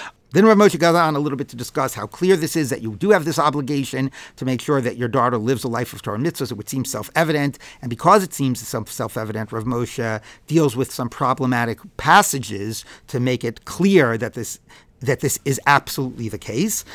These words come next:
In the end, uh, Rav Moshe discusses how, from a perspective of Meiser, there might be other ways in which some of your Meiser money can go towards your tuition expenses, which, all, as we all know, is a major financial burden on, uh, frum families.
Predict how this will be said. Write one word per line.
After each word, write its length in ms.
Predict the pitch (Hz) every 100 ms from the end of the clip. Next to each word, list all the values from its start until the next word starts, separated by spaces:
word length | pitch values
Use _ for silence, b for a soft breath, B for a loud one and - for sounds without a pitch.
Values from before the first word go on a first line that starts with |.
| B B -
In 120 | 156
the 180 | 165 170
end, 400 | 247 240 202 185 -
uh, 280 | 156 151 151
Rav 160 | 156
Moshe 280 | 165 175 165
discusses 520 | 143 - 156 - 139
how, 340 | - 143 135 131
from 220 | - 127
a 60 |
perspective 520 | 123 135 - 143 127 120
of 160 | 127
Meiser, 340 | 135 135 127 135
there 120 | 127
might 180 | 123 120
be 160 | 135
other 220 | 160 185
ways 320 | 165 117 113 113
in 80 |
which 200 | 117 113
some 260 | - 170 196
of 120 | 151
your 100 | 123
Meiser 300 | 117 107 -
money 320 | 117 107 107 - B B
can 160 | - 139
go 200 | 127 120
towards 640 | - - 139 123 120 107
your 320 | 120 117 113 107 B B
tuition 400 | - 156 151 131
expenses, 540 | 117 - 117 110 160 120
which, 180 | 120 131
all, 200 | 120 123
as 180 | 123 131
we 80 | 120
all 80 |
know, 220 | 117 127 113
is 100 | 107
a 40 |
major 380 | 113 120 117 123
financial 480 | - 117 113 107 107
burden 460 | 113 104 120 151 B B -
on, 280 | 113 113 113
uh, 120 | 110
frum 320 | - 139 123
families. 640 | - 127 110 120 170 226